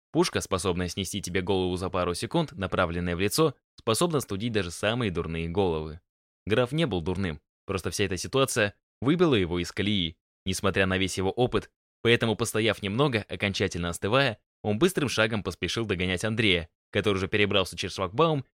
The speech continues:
и направился по дороге в ту сторону, куда немного ранее уехал князь.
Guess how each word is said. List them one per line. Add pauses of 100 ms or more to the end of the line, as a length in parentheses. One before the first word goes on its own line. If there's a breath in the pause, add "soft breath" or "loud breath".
и
направился
по
дороге
в
ту
сторону, (180)
куда
немного
ранее
уехал
князь.